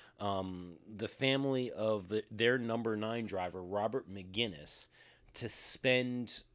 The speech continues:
a good part of the weekend with the team and with them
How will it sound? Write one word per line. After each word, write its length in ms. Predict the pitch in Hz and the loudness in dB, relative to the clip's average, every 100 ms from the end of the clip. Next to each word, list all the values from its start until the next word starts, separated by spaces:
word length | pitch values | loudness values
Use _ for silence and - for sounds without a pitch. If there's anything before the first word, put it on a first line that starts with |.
| _ _ | _ _
a 120 | - | -2
good 320 | 120 95 143 143 | 0 0 -2 -2
part 320 | - 127 131 | 2 4 4
of 100 | 113 | 2
the 120 | 107 | 0
weekend 720 | 104 147 175 101 92 90 85 - - | 2 -2 -2 -4 -4 -6 -12 -18 -16
with 460 | 90 104 123 - 95 98 | -4 -2 -2 -4 -10 -6
the 80 | |
team 520 | 98 - 160 151 98 92 | -4 -4 -2 -2 -2 -6
and 320 | 87 98 92 | -8 -8 -2
with 280 | 110 117 82 92 | -4 -4 -10 -6
them 320 | 113 101 | -4 -4